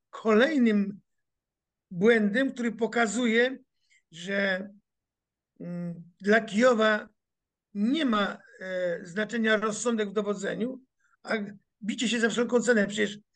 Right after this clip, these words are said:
Syrski jest autorem tych budowy symboli, których oczekiwał od niego Zełenski. Siewierodoniecka,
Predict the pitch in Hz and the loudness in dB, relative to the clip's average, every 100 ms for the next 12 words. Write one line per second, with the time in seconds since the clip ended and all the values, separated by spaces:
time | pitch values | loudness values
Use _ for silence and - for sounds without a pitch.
0 | _ _ - - 269 269 262 220 - 202 | _ _ -6 0 2 2 0 0 0 4
1 | 240 240 226 226 220 208 - _ _ _ | 6 6 6 2 -4 -6 -12 _ _ _
2 | 202 214 226 233 233 220 285 247 233 208 | 0 4 4 4 2 4 4 2 -2 -4
3 | 208 208 214 214 202 202 - _ - 196 | -4 -6 -2 2 2 -2 -14 _ -10 -8
4 | 180 208 214 202 196 - _ - 190 214 | -2 2 4 2 0 -2 _ -4 2 4
5 | 208 202 208 170 175 _ _ _ - 226 | 4 2 -8 -16 -18 _ _ _ -10 0
6 | 226 220 214 240 262 - - 233 226 | 4 4 4 4 2 -2 -4 -2 -4